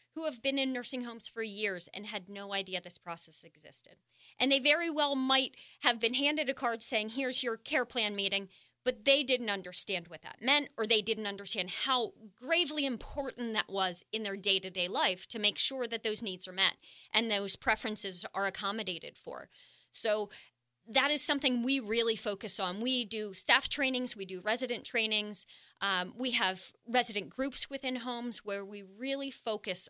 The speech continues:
on making sure they have this information so they can step up for themselves.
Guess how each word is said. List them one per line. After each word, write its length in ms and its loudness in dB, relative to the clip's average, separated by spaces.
on 200 -4
making 320 -2
sure 220 -6
they 120 -6
have 220 -2
this 200 -8
information 580 -2
so 160 -8
they 120 -2
can 140 -10
step 300 -6
up 160 -4
for 140 -14
themselves. 640 -4